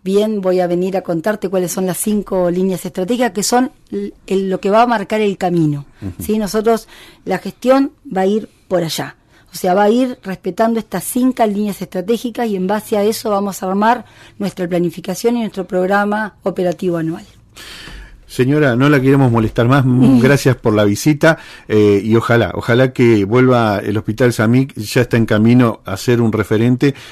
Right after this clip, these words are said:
Speaker 2: donde se venía a atender gente de Chubut, de Tierra del Fuego,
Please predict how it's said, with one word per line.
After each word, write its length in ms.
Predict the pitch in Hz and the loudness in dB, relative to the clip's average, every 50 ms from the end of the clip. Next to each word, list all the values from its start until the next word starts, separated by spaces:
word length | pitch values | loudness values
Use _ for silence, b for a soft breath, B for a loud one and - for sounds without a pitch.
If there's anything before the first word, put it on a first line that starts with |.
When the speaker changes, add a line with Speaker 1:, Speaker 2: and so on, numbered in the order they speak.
| B B _ | B B _
Speaker 2:
donde 220 | - 110 110 107 101 | 0 2 2 2 2
se 100 | - 110 | 2 2
venía 260 | 104 110 117 117 117 | 4 4 4 4 2
a 20 | 113 | 2
atender 380 | 104 98 110 107 107 117 117 | 0 0 -2 -2 0 -2 -2
gente 240 | - 127 117 107 113 | -2 -4 -2 0 0
de 120 | 104 101 | 0 0
Chubut, 520 | 95 - - 101 104 113 117 117 113 113 104 | 0 -4 -4 -2 0 0 0 0 -2 -2 -2
de 280 | 110 107 101 98 98 92 | 0 0 0 0 -2 -2
Tierra 340 | - 113 107 104 110 104 101 | -2 -2 -2 0 0 -2 -2
del 140 | 101 95 | -2 -4
Fuego, 520 | - - 123 120 120 120 113 110 110 110 | -4 -2 0 2 2 2 4 4 2 0